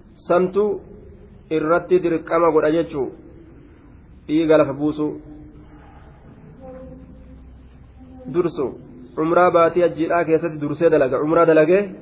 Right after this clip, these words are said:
baatiin ammoo baatii hajjiiti. Achi booda, akkuma amma aayani dubbatu kana jechuu. Eega umraa dalagee irraa ka'e booda, hajjii isaa dalagata jechuudha.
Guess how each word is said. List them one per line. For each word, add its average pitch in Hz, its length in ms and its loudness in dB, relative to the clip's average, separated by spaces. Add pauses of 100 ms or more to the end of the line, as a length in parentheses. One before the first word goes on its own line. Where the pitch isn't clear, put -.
(100)
baatiin 147 300 0
ammoo 165 240 2
baatii 151 260 2
hajjiiti. 165 360 -6 (1400)
Achi 151 180 -6
booda, 180 300 4 (200)
akkuma 156 220 -4
amma 165 160 0
aayani 165 260 2
dubbatu 151 280 -2
kana 165 220 2
jechuu. 156 280 -4 (1040)
Eega 156 300 2
umraa 180 340 2
dalagee 165 360 2
irraa 156 220 2
ka'e 165 200 0
booda, 175 240 2 (880)
hajjii 156 340 -2
isaa 185 160 2
dalagata 160 420 4
jechuudha. 156 320 -2